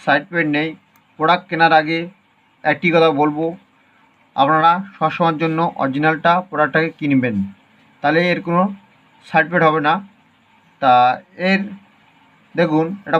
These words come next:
পঞ্চাশ পিসের ক্যাপসুল, এখানে লেখাই আছে পঞ্চাশ পিস, দুপুরে একটি, রাতে একটি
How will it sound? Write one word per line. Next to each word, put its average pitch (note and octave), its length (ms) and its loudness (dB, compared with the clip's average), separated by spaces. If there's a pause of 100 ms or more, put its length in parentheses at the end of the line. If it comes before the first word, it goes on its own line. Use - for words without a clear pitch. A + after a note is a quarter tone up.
পঞ্চাশ D#3+ 340 -2
পিসের F3+ 300 -2
ক্যাপসুল, E3+ 420 -2
এখানে D3+ 240 2 (680)
লেখাই D#3+ 340 4
আছে D#3 200 -4 (300)
পঞ্চাশ D#3 400 -2
পিস, F3 200 -4 (640)
দুপুরে D#3+ 420 2
একটি, E3+ 240 -6 (360)
রাতে C#3+ 280 2
একটি E3 180 -6